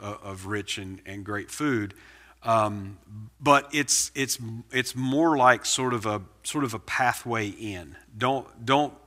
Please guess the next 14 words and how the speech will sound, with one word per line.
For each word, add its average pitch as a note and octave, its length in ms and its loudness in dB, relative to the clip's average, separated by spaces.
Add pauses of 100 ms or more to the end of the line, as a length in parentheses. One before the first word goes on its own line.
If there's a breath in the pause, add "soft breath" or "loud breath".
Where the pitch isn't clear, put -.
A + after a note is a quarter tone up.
don't C#3+ 180 0
let C3+ 100 -4
me C3 140 2
be A2+ 180 -4
drawn A2 540 0
in G2 480 -6 (480 soft breath)
to A2+ 340 2
the G#2 120 -6
sins A2+ 720 2
of G2+ 100 -8
these G2+ 220 -6
workers A2+ 420 -2
of G2+ 160 -6
iniquity, F#2+ 720 -6